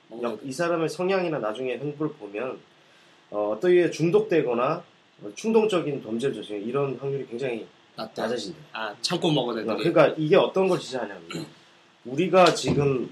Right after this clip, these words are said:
Speaker 2: 뭔가, 어, 좀 약간 자극적이고 충동적인 사회 현상들이 많잖아요.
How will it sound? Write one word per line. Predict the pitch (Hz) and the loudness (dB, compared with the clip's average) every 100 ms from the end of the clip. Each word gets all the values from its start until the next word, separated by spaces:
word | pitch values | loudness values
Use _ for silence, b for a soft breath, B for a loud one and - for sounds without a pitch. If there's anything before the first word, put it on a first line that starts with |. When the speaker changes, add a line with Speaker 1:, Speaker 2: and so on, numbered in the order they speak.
| - | -6
Speaker 2:
뭔가, | 110 113 123 117 92 - | -4 2 2 2 0 -8
어, | 98 92 90 - | -12 -10 -10 -10
좀 | 113 | -8
약간 | 98 120 113 | -6 -6 -4
자극적이고 | - 165 175 185 156 151 | 0 0 2 0 2 2
충동적인 | 175 220 202 190 165 143 131 | 2 4 4 4 0 0 -2
사회 | - 156 151 | 0 2 2
현상들이 | 135 156 165 147 - | 2 0 0 -4 -10
많잖아요. | - - 151 92 90 | -6 0 0 0 -4